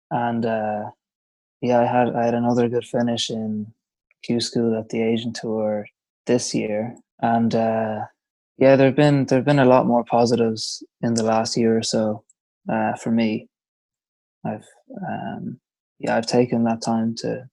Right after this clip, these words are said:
to reflect and, and think about what I want to do, and then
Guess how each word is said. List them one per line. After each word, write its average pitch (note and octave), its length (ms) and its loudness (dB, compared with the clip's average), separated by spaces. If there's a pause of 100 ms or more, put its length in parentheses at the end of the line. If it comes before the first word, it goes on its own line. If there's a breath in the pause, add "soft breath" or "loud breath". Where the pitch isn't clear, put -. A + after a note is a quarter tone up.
to B2+ 100 -6
reflect A#2 520 0
and, G#2+ 300 -8 (120)
and G#3 200 -8
think A#2+ 220 -2
about A2+ 240 2
what A2+ 160 -2
I A2+ 60 0
want A2+ 220 -4
to - 60 -8
do, A2+ 240 0
and A2 140 -4
then A2 320 -6